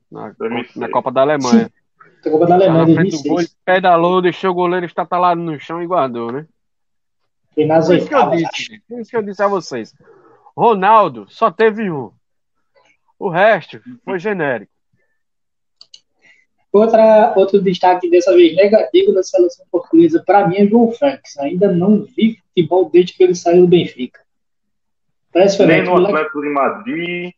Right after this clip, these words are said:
Speaker 2: nem, nem na, na seleção. Ele é de
Speaker 3: Saiu do
Speaker 2: lance, né?
Speaker 3: Benfica.
Speaker 2: Alguns, alguns lances, né?
Speaker 3: Saiu do Benfica, acabou o futebol.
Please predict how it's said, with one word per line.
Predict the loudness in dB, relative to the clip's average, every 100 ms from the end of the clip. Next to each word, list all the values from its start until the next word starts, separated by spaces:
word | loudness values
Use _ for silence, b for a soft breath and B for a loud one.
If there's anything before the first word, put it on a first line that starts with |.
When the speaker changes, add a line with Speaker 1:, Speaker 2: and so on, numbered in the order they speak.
| _ -18
Speaker 2:
nem, | -16 -14 -12
nem | -10 -6
na, | -4 -6 -6
na | -8 -4
seleção. | -4 -4 -6 -4 -4 -4 -10 _ _ _ _ _ _ _ _ _
Ele | -14 -6
é |
de |
Speaker 3:
Saiu | 0 2 4 4
do |
Speaker 2:
lance, | 2 0 -2
né? | -2 0
Speaker 3:
Benfica. | 0 0
Speaker 2:
Alguns, | -4 -2
alguns | -4 -4 -4 -4
lances, | -2 -2 -4 -14
né? | -20 -20 _ _ _ _ _ _ _ _ _ _ _ _ _ _ _
Speaker 3:
Saiu | -4 0 2
do | 2
Benfica, | 2 2 0 0
acabou | 0 2 2 0
o |
futebol. | -4 -10 -6 -6